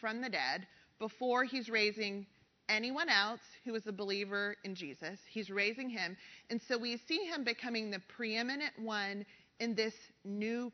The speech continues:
creation that's coming about. Some of the phrases I read were, it illustrates that he's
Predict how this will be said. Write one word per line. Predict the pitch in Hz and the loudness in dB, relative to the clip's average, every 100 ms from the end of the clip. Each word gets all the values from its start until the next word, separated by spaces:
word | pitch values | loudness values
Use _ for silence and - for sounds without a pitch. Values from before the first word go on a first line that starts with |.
| - | -4
creation | 233 190 170 175 190 180 | -2 0 0 -2 -8 -8
that's | 151 - | -10 -12
coming | - 202 170 | -12 -8 -6
about. | 160 151 104 - - _ _ _ _ - - - | -2 -2 -4 -10 -20 _ _ _ _ -16 -16 -4
Some | 254 | 0
of | 269 | 4
the | 285 | 4
phrases | 277 233 226 226 | 8 6 6 4
I | 214 | 6
read | 196 180 185 185 - - - - | 8 6 4 -2 -14 -20 -16 2
were, | 240 208 185 - | 8 10 8 4
it | 220 - | 0 2
illustrates | 240 269 - 247 208 - | 4 4 4 4 4 2
that | 208 | -2
he's | 240 233 | 0 0